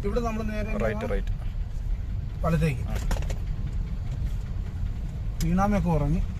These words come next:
Speaker 1: ഞങ്ങൾ കട്ടപ്പനയിൽ എത്തിയിരിക്കുകയാണ്. കട്ടപ്പന ഗംഭീര സ്ഥലം കേട്ടോ. നല്ല നമ്മുടെ കോട്ടയൊക്കെ പോലെ കട്ടപ്പന. എല്ലാ സാധനവും ഉണ്ട്, അടിപൊളി. എനിക്കൊന്ന്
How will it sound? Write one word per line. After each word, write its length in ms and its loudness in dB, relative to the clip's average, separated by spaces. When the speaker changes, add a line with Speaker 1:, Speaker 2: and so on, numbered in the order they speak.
Speaker 1:
ഞങ്ങൾ 160 0
കട്ടപ്പനയിൽ 520 0
എത്തിയിരിക്കുകയാണ്. 460 -2
കട്ടപ്പന 420 2
ഗംഭീര 440 0
സ്ഥലം 200 2
കേട്ടോ. 160 0
നല്ല 160 -2
നമ്മുടെ 260 0
കോട്ടയൊക്കെ 580 2
പോലെ 260 4
കട്ടപ്പന. 300 0
എല്ലാ 300 4
സാധനവും 280 4
ഉണ്ട്, 220 0
അടിപൊളി. 320 2
എനിക്കൊന്ന് 280 2